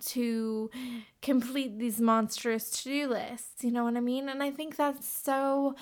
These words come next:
very toxic, of course,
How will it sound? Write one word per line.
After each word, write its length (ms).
very 800
toxic, 1120
of 180
course, 600